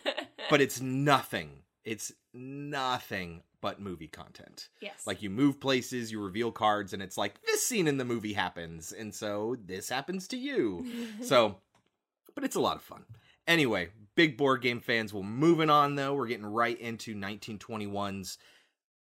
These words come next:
Speaker 2: Phantom Carriage. Now, Kelsey, what is the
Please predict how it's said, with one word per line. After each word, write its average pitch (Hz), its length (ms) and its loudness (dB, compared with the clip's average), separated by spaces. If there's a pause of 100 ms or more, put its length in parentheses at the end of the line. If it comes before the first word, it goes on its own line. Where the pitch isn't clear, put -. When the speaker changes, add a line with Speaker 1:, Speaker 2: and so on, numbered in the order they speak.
(300)
Speaker 2:
Phantom 123 520 0
Carriage. 95 680 -2
Now, 104 380 0 (200)
Kelsey, 135 320 -4
what 123 220 -4
is 127 100 -8
the 127 160 -10